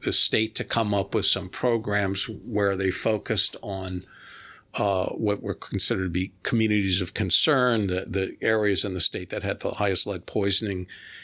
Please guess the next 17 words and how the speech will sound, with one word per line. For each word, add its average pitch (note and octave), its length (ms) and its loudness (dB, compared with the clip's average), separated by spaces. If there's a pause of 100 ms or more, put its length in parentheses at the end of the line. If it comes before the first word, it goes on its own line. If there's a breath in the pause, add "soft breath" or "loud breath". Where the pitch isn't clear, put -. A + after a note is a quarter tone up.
(200 loud breath)
and F#2+ 400 -2
try G#2 300 4
to G2+ 260 -2
come A2 280 -2
in G2 200 0
with F#2+ 120 2
some G2 240 0
resources G2 720 2
to - 120 -2
help - 220 -4
clean G2+ 240 -4
up F2+ 180 -6
the F#2 100 0
housing. F#2+ 460 0 (640 loud breath)
And G#2 340 -2 (240)
most A#2+ 460 2
recently, G#2+ 1160 2